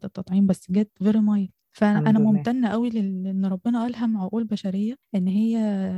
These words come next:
Speaker 1: يبقى في اختراعات كده. إيه تاني؟ بص، حاجة أنا اتعلمتها السنة دي، إن أنا ما أخليش شغلي هو تبقى حياتي كلها. بمعنى
Speaker 2: تمام
Speaker 1: إن
Speaker 2: جدًا.
Speaker 1: أنا، أنا دكتورة في شغلي، دكتورة طبيبة، عايشة دور الدكتورة بقى والطبيبة وبتاع، بس بره شغلي أنا بني آدمة عادية جدًا، وممكن إن أنا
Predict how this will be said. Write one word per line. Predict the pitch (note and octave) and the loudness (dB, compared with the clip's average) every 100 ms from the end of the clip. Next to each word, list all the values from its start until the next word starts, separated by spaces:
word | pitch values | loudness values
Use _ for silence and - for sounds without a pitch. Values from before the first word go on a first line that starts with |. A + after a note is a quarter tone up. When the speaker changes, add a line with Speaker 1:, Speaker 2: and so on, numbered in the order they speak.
| F#3+ F#3+ | -6 -4
Speaker 1:
يبقى | F#3+ F#3+ | -2 -2
في | A#3+ | -2
اختراعات | A#3 G#3 G3 G#3+ G#3+ | -2 0 0 -2 -4
كده. | G#3 G3+ - _ _ - | -6 -8 -10 _ _ 0
إيه | A3+ | 2
تاني؟ | A3 A3+ G3+ - _ _ - | 4 4 4 2 _ _ 0
بص، | A3+ - | 0 2
حاجة | E4+ C4+ | -2 -2
أنا | C#4+ | -2
اتعلمتها | C4 G#3+ G3 G3 A#3+ | 0 2 2 2 0
السنة | - G#3+ A3+ | 0 2 2
دي، | A3+ | 4
إن | G#3 | 2
أنا | A3 B3 B3 _ | 4 2 -2 _
ما | G3+ | 0
أخليش | - G3 G#3+ B3+ | 2 2 2 0
شغلي | - A#3+ B3+ A3+ | 0 0 0 0
هو | A3 A3+ | 0 0
تبقى | G#3 G3 | -2 -6
حياتي | - F#3+ G#3+ | -4 -2 -2
كلها. | - F#3+ F#3 - _ _ | -2 -2 -4 -6 _ _
بمعنى | G3 G#3 A#3 | 2 6 8
Speaker 2:
تمام | B3 G#3 | 8 8
Speaker 1:
إن | |
Speaker 2:
جدًا. | A3+ | 6
Speaker 1:
أنا، | A#3 A3 G3+ G3+ | 4 2 0 2
أنا | A3+ | 2
دكتورة | G#3+ - A3 A3+ | 0 -2 -2 -2
في | G#3+ | -2
شغلي، | - A3 C4 - _ _ _ | -4 -4 -4 -10 _ _ _
دكتورة | F#3 G3+ - G#3+ A#3 | -8 -6 -2 -2 -2
طبيبة، | A3 F#3+ G#3 A3 | -4 -2 -2 -2
عايشة | A#3+ G3+ G#3+ G#3+ | -2 -2 -2 -2
دور | F#3 G#3 | -4 -4
الدكتورة | - G3 - G#3+ G#3 | -6 -8 -6 -2 0
بقى | G3+ G#3 | 0 -2
والطبيبة | F#3+ F#3+ F#3 G#3 G3+ | -4 -4 -2 0 0
وبتاع، | F3 - A3+ - _ - | -2 -2 -4 -6 _ -2
بس | G3+ - | -2 -2
بره | F3+ A#3+ B3+ | 0 0 2
شغلي | G#3+ A#3 B3 C4 | 0 -2 -4 -2
أنا | G#3+ G#3+ G3+ | 2 2 2
بني | F#3 F#3+ G#3 | 0 -2 0
آدمة | A3+ | 0
عادية | G3+ F#3+ A3 | 0 0 -2
جدًا، | G#3 G#3 B3+ B3+ | -2 -4 -2 0
وممكن | G3+ A3 A3 A#3 G#3 | 2 0 0 -2 -2
إن | G3 F#3+ | -4 -4
أنا | G3+ G#3 F#3+ | -2 -2 -2